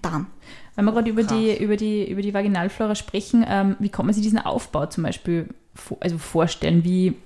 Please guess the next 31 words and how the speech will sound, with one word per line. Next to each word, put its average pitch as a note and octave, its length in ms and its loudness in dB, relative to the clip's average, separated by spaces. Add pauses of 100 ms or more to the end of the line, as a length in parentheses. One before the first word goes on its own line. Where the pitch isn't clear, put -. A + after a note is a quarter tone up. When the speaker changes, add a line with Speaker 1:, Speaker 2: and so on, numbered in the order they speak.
(1200)
Speaker 2:
wie, F#3+ 240 0
wie F#3+ 260 2
entsteht - 560 0
die? E3+ 200 2 (1160)
Speaker 1:
Ähm, G3 540 2
generell C4 600 0
eben G3+ 140 2
die G3+ 100 -2
Lactobacillen, A#3+ 760 -2
die A#3 80 -2
entstehen F#3 380 -4
eben F3+ 340 -4 (200)
im F#3+ 160 2
präpuberalen F#3 880 -2
Alter, C4+ 360 -2
also F#3 400 -2
wenn F#3+ 320 -4
zu, - 120 -16 (680)
bei - 80 0
der E3+ 100 -2
Reifung F#3+ 360 2
zur F#3+ 140 -6
geschlechtsreifen - 600 -8
Frau F3+ 160 0
Speaker 2:
Mhm. G3 60 6
Speaker 1:
sozusagen. C#4 540 4 (100)
Speaker 3:
Mhm. B3+ 180 0 (580)
Speaker 1:
Ähm, G3+ 200 4
dort G3 260 -2
entstehen F#3+ 300 0
eben F3+ 120 -2